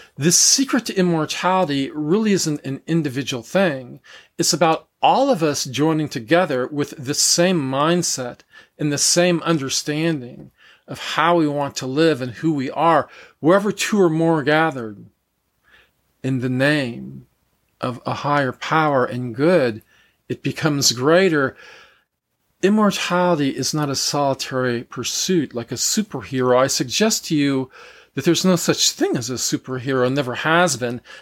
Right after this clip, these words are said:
That idea is born of fear and trauma,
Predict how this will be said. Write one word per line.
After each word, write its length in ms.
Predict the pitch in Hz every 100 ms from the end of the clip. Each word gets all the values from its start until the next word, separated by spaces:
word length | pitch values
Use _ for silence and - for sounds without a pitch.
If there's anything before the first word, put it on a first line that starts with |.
| -
That 200 | 139 156
idea 480 | 160 131 123 165 170
is 180 | 131
born 320 | 123 139 139 131
of 80 |
fear 380 | - - 143 135
and 120 | 120
trauma, 460 | 104 135 127 113